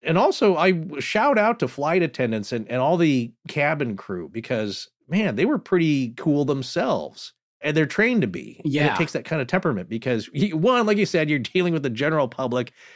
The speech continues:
Speaker 1: who is pulling your tie off and, th-, geez, nowadays throwing all kinds of weirdo tantrums and just awful behavior, but, uh, a lot of composure with them, which is also what we saw in Flight four oh one in that tragedy there.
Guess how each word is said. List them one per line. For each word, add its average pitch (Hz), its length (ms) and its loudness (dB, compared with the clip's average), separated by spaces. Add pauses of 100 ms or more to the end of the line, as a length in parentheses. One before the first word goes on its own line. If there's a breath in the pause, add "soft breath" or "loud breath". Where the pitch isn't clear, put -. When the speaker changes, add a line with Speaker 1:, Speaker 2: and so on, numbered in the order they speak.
(240 loud breath)
Speaker 1:
who 143 140 0
is 135 160 2
pulling 170 400 2
your 143 120 0
tie 156 340 0
off 135 400 0
and, 107 320 -4
th-, 120 440 -12
geez, 104 280 -6
nowadays 110 580 -4
throwing 104 240 -8
all 107 120 -6
kinds 104 220 -8
of 92 80 -10 (220)
weirdo 107 380 -4
tantrums 110 720 -8 (360)
and 117 180 -6
just 120 200 -6
awful 123 300 -2
behavior, 110 640 0
but, 107 420 -4
uh, 110 240 0
a - 20 -16 (360)
lot 156 240 -2
of - 80 -14
composure 170 880 0
with 110 140 -10
them, 87 260 -12 (520)
which 170 140 -2
is 175 120 4
also 185 300 2
what 165 140 2
we 143 100 0
saw 123 460 -2 (220)
in 135 420 -4
Flight 147 320 -4
four 139 240 2
oh 127 80 2
one 117 380 -4 (120)
in 110 100 -10
that 110 180 -8
tragedy 92 420 -8
there. 87 320 -10